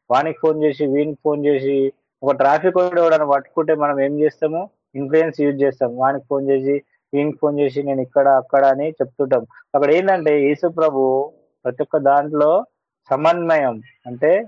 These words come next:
ఇక్కడ డిస్టర్బెన్స్ కాకుండా ప్రతి ఒక్కరికి, అందరికీ అందుబాటులో ఉన్నట్టు అక్కడ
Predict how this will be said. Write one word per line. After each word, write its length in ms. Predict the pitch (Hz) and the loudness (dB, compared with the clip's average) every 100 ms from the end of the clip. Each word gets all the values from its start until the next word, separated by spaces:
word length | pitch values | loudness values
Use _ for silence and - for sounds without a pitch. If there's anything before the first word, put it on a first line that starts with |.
| - - | -10 -18
ఇక్కడ 560 | 117 - 151 147 175 214 | -18 -2 0 2 2 0
డిస్టర్బెన్స్ 520 | 135 131 147 147 143 | -6 -4 -2 -2 -2
కాకుండా 600 | 139 135 131 139 127 123 123 - _ _ - | 2 2 2 -2 2 2 2 -4 _ _ -18
ప్రతి 180 | - 160 | -4 -2
ఒక్కరికి, 640 | 175 180 175 190 151 139 _ _ _ - | 0 0 0 0 0 -4 _ _ _ -10
అందరికీ 420 | 143 160 160 180 | 0 0 2 2
అందుబాటులో 640 | 143 147 151 151 147 151 143 | 2 2 2 2 2 0 0
ఉన్నట్టు 360 | 139 135 135 | 0 -2 -2
అక్కడ 380 | 135 135 143 | 0 0 0